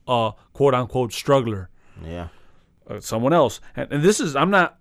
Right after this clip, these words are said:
Speaker 1: skipping comments. This is just over and over. Um, and who's gonna flip that bill? Where's the money coming from if Chicago is so broke? Yeah, us, the taxpayers, I think we pay enough.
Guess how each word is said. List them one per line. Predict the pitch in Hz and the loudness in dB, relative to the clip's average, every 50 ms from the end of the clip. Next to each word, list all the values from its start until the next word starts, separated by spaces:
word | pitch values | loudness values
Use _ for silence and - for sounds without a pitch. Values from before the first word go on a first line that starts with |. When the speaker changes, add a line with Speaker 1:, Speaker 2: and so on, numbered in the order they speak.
| _ - | _ -10
Speaker 1:
skipping | - - - 185 180 180 175 151 127 110 | -10 -4 2 2 2 2 2 -2 -2 -2
comments. | - 143 156 170 139 117 110 110 - - | 0 0 0 0 0 -2 -8 -8 -6 -4
This | 139 135 - | -4 -4 -2
is | 143 131 113 | -4 -6 -6
just | 98 - 143 131 117 - - - - - - | -4 -2 0 0 0 -2 -8 -10 -10 -4 0
over | 135 139 131 120 127 120 | 0 0 2 2 0 0
and | 120 131 | 2 2
over. | 131 127 113 110 104 - - - - - - _ _ _ _ _ _ _ _ - | 2 2 0 -4 -6 -8 -12 -20 -20 -20 -20 _ _ _ _ _ _ _ _ -6
Um, | 127 120 117 117 113 110 110 110 110 - _ _ _ _ _ - | -4 -2 -2 -2 -2 -4 -4 -6 -10 -12 _ _ _ _ _ -4
and | - 147 147 | 0 2 4
who's | 160 185 190 170 | 4 4 6 4
gonna | 190 180 165 | 4 2 2
flip | - - 170 175 143 - | -2 0 0 0 2 2
that | 170 156 147 131 | 2 2 2 2
bill? | 151 170 160 139 123 117 | 4 4 4 4 4 2
Where's | 113 123 135 147 151 147 120 | 2 4 6 6 6 4 4
the | 139 139 | 2 2
money | 139 147 147 139 123 | 2 2 2 2 0
coming | - 147 139 139 131 117 | 0 -2 -2 -2 -2 -4
from | - - 123 117 113 110 - _ _ _ _ _ _ _ | -4 -4 -4 -4 -4 -6 -10 _ _ _ _ _ _ _
if | - - | -12 -8
Chicago | - - 127 - - 135 135 135 123 123 | -4 -4 -4 -2 0 2 2 2 2 2
is | 117 110 | 0 -2
so | - - 131 120 | 0 0 0 0
broke? | 113 110 127 127 117 107 - _ - - _ - | 2 2 2 4 4 2 0 _ -20 -20 _ 0
Yeah, | 139 135 131 | 2 2 2
us, | 127 - 139 131 123 - | 2 2 0 0 -2 -2
the | 123 107 | -8 -4
taxpayers, | - 139 131 127 - - - 117 113 110 104 101 110 - | 0 2 2 2 0 -2 -4 -2 -2 -2 -4 -6 -8 -6
I | 123 117 | -6 -6
think | 101 - 135 113 | -4 -4 -4 -4
we | 113 120 | -4 -6
pay | 101 - 120 123 117 | -4 -2 -2 0 0
enough. | 113 113 117 113 104 - - - | 0 -2 -4 -4 -6 -8 -12 -18